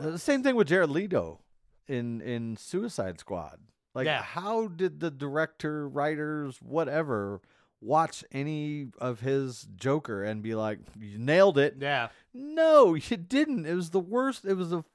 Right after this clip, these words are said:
Speaker 2: fucking abomination. Like, th-
Speaker 1: I think Eisenberg's performance is worse.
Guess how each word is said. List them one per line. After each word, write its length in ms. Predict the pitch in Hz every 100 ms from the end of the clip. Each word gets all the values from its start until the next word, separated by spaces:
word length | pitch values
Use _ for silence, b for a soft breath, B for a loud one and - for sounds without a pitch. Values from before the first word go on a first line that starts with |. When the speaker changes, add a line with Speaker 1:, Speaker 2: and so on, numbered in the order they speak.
| _
Speaker 2:
fucking 360 | 277 254 233
abomination. 1000 | 214 185 233 226 202 240 294 - 135 113
Like, 280 | 123 131 - b b b b b b b b - -
th- 120 | 156
Speaker 1:
I 160 | 131 185
think 240 | 175 139
Eisenberg's 720 | 123 127 120 113 110 104 95 -
performance 480 | 104 - 104 98
is 140 | 98 87
worse. 460 | 95 98 95 -